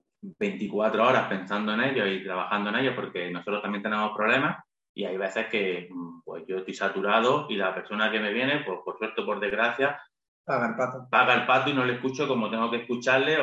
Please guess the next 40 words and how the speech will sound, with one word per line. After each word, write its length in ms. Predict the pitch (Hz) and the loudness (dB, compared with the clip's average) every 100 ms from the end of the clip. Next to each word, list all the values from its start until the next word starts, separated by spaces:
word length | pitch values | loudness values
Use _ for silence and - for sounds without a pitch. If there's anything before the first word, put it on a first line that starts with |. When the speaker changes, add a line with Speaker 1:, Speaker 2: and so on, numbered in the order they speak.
| 117 | 0
Speaker 1:
o 440 | 107 104 104 107 | -2 -2 -2 -2
a 80 | 110 | -2
lo 100 | 107 | -2
mejor 260 | 101 127 131 | -4 -2 2
me 140 | 131 | 2
dice 280 | 127 123 123 | 2 2 4
algo 260 | 139 143 | 4 4
y 80 | 117 | 0
yo 120 | 110 | 0
no 180 | 120 123 | -2 -2
lo 100 | 123 | -2
escucho 440 | 120 127 139 - 160 | -2 -4 -8 -4 0
y 60 | |
las, 280 | 120 110 - 113 | 2 2 -2 0
a 80 | 110 | 0
la 100 | 101 | 0
siguiente 380 | 107 120 123 135 | -4 -6 -4 -4
sesión 640 | 127 - 147 143 113 - _ _ _ _ _ - | -6 -2 2 2 0 -4 _ _ _ _ _ -2
me 120 | 113 | 0
lo 100 | 113 | 2
dice 280 | 120 151 170 | 2 0 0
y 40 | |
digo, 180 | 117 95 | -2 -2
"Hostia, 420 | - - - 131 | -6 -10 0 0
si 100 | 127 104 | 0 -2
esta 180 | - | 0
es 40 | 120 | 4
la 160 | 120 | 4
clave", 400 | 104 123 175 - | 4 4 4 2
¿sabes 120 | 110 110 | -2 0
lo 60 | 117 | 0
que 60 | |
quiero 120 | 131 127 | 2 2
decir? 480 | 127 143 214 240 _ _ _ _ _ _ | 0 -2 -4 -4 _ _ _ _ _ _
Entonces, 420 | - 117 139 131 | -4 0 2 2
bueno, 280 | 110 92 - _ _ | 0 -4 -8 _ _
eh, 360 | 98 95 101 - | -8 -8 -8 -10
eh, 160 | 104 95 | -10 -10
que 80 | 92 | -4
somos 280 | 123 135 | 0 4